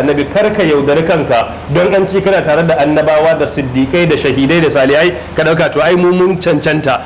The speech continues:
haƙƙinmu ne sai an ba mu." Mm-mm. Zalikal fadlu min Allah. Wallahi wannan din ma falala ne ga Allah subhanahu wa ta'ala.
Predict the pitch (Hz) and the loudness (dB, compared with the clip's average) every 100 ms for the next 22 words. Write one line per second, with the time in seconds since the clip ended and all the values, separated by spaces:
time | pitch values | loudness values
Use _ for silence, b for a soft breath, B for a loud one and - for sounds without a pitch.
0 | B 196 214 214 175 156 160 190 160 156 | B -6 -4 -2 0 0 0 0 0 2
1 | 151 139 139 156 165 165 - - - 113 | 2 0 -2 0 0 -2 -4 -12 -8 -2
2 | 147 175 185 175 139 - 143 135 113 110 | 0 0 0 0 -2 -2 -2 0 0 0
3 | 95 87 - - - - - - 127 135 | 0 -2 -4 -6 -10 -8 -6 -2 0 2
4 | 165 165 135 143 151 147 131 135 139 143 | 2 2 2 2 0 0 0 0 0 2
5 | 139 120 117 120 110 120 107 113 110 107 | 0 0 0 0 -2 -2 -2 0 0 -2
6 | 98 92 92 | -4 -2 -2